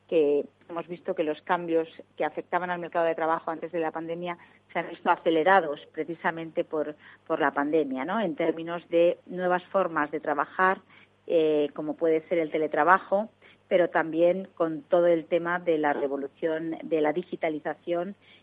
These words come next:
eh, y del cambio y el proceso de transformación que se está viviendo en el mercado de trabajo.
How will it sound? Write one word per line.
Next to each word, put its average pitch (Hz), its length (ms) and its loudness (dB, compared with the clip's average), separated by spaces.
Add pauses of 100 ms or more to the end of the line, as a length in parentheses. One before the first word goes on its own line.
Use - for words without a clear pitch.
(140)
eh, 160 300 2
y 185 120 -2
del 160 400 2
cambio 165 720 0
y 175 80 -2
el 156 100 0
proceso 165 380 -2
de 175 80 6
transformación 165 920 -4 (380)
que 156 260 2
se 160 80 -4
está 185 220 0
viviendo 170 400 -2
en 165 60 -4
el 151 100 -2
mercado 143 280 0
de 139 80 2
trabajo. 135 520 -4